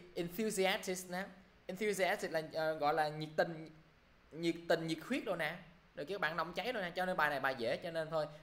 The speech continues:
Nếu mà có ra thì mà thầy nghĩ đứa nào cũng làm được. Được chưa? Rồi, có từ vựng nào không? Ôn lại coi. Represent là gì? Đó chính là đại diện nè. Được chưa? Có từ vựng nào nữa đâu? Có từ vựng nào khó nữa đâu? Considerable là đáng kể.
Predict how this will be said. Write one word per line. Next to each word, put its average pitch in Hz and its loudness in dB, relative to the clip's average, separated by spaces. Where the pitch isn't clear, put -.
Nếu 208 2
mà 156 -4
có 180 2
ra 170 2
thì 147 -6
mà 127 -6
thầy 131 -8
nghĩ 123 -4
đứa 180 0
nào 170 -2
cũng 151 -8
làm 120 -2
được. 110 -8
Được 131 -2
chưa? 143 2
Rồi, 143 6
có 156 4
từ 156 0
vựng 135 -2
nào 139 2
không? 156 2
Ôn 147 4
lại 120 0
coi. 143 4
Represent 165 4
là 185 2
gì? 165 -2
Đó 190 2
chính 220 -4
là 180 2
đại 147 2
diện 180 -4
nè. 190 -4
Được 175 -4
chưa? 202 2
Có 143 0
từ 170 -2
vựng 156 0
nào 160 0
nữa 185 0
đâu? 190 2
Có 202 0
từ 196 -4
vựng 151 -6
nào 151 -4
khó 196 -2
nữa 226 0
đâu? 185 0
Considerable 214 6
là 180 8
đáng 220 4
kể. 208 6